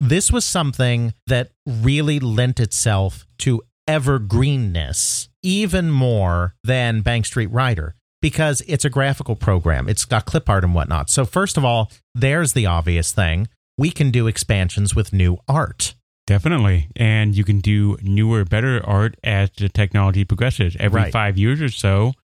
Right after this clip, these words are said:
Speaker 2: well, no one wants to have that old sixteen-by-sixteen art. Have our new fancy thirty-two-by-thirty-two art. All the art pieces you love, upgraded for you.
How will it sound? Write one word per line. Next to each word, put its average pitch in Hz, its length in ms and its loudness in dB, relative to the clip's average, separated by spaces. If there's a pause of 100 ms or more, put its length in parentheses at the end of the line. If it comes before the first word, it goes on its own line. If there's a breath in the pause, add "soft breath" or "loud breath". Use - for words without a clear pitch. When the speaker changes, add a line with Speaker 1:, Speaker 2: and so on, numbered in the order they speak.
(120)
Speaker 2:
well, 117 240 2
no 90 160 2
one 101 160 2
wants 104 160 0
to 95 80 2
have 104 260 2
that 98 220 0
old 107 580 2
sixteen-by-sixteen 110 1000 0
art. 107 240 0 (320)
Have 98 200 2
our 107 200 2
new 120 400 2
fancy 117 520 -2
thirty-two-by-thirty-two 123 1200 0
art. 107 220 -2 (280)
All 107 360 2
the 110 200 0
art 113 180 -4
pieces 117 360 -2
you 123 120 0
love, 123 360 -2
upgraded 123 520 -2
for 113 140 -4
you. 110 600 -4